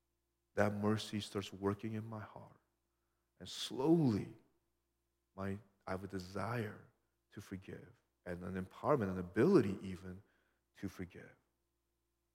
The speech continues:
And then this last petition is, "Lead us not into temptation,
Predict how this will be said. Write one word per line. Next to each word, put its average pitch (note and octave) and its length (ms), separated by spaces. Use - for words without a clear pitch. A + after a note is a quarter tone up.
And A#2 120
then C3 80
this B2 160
last C3 500
petition F#2+ 640
is, G2 260
"Lead A2 240
us A#2+ 220
not G#2 280
into A#2 240
temptation, F#2 880